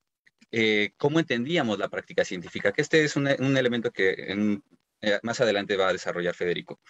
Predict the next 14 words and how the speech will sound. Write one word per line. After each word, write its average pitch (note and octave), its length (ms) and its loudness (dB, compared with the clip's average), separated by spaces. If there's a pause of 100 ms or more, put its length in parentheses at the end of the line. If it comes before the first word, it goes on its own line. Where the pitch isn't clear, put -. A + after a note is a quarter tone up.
(380)
¿no? G#2+ 140 -2
Yo A#2+ 100 2
solamente B2 760 2 (220)
quisiera B2 360 0
acotar A#2+ 440 -4
que A#2 420 2
también A2+ 380 -2
nos A2+ 260 0
organizamos A2+ 640 -2
alrededor A2+ 520 2
de A2 60 -2
una G#2+ 120 2
estructura G#2+ 520 -2
mínima, A2+ 520 -2